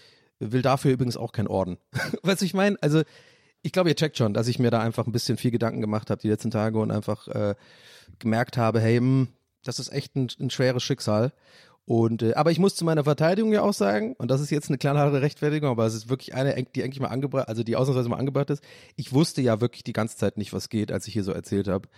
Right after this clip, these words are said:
Aber in den letzten Tagen haben sich einfach Sachen ergeben, wo ich mich dann entschieden hab, das muss ich jetzt nicht erzählen. Aber ich glaub, ihr könnt euch so ein bisschen denken, was Sache ist. Ich hoffe, er kriegt Hilfe. Ich hoffe, ihm geht's gut.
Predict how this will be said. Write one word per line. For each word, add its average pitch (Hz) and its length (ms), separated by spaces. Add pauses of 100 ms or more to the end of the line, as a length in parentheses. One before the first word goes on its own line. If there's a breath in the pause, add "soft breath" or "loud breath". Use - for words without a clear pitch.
(360 loud breath)
Aber 110 180
in 110 60
den 113 80
letzten 139 300
Tagen 120 280
haben 120 140
sich - 160
einfach 110 180
Sachen 110 280
ergeben, 98 360
wo 90 120
ich 98 100
mich 101 140
dann 95 120
entschieden 90 360
hab, 85 100
das 104 160
muss 101 160
ich 90 60
jetzt 92 160
nicht 92 120
erzählen. 76 460 (100)
Aber 107 160
ich 117 100
glaub, 127 180
ihr 107 80
könnt 117 260
euch 101 160
so 107 100
ein 92 60
bisschen 98 300
denken, - 380 (140)
was - 200
Sache - 180
ist. - 300
Ich 180 160
hoffe, - 180
er 160 80
kriegt - 240
Hilfe. 185 400
Ich - 140
hoffe, 143 180
ihm 143 120
geht's 135 200
gut. 156 380